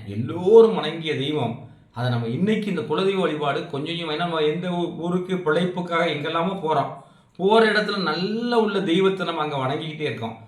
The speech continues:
அதனால நம்ம குலதெய்வம் சாந்தமான தெய்வம் தான். ஐயா சுகிசிவம் ஐயா சொல்லும்போது, தாய் காலையில ஒரு பத்து மணிக்கு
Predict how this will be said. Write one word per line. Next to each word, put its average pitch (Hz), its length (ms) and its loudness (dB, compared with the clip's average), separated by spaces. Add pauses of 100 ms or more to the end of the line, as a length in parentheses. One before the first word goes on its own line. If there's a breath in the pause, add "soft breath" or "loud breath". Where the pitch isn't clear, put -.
(320 loud breath)
அதனால 117 440 -4 (160)
நம்ம 117 160 -6
குலதெய்வம் 190 540 -2
சாந்தமான 165 840 -2
தெய்வம் 123 340 -2
தான். 92 180 -6 (220)
ஐயா 117 260 -6
சுகிசிவம் 175 520 -4
ஐயா 151 280 -2
சொல்லும்போது, 139 760 -2 (720 soft breath)
தாய் 156 640 0 (300)
காலையில 160 440 0
ஒரு 170 100 0
பத்து 143 300 -4
மணிக்கு 151 520 -4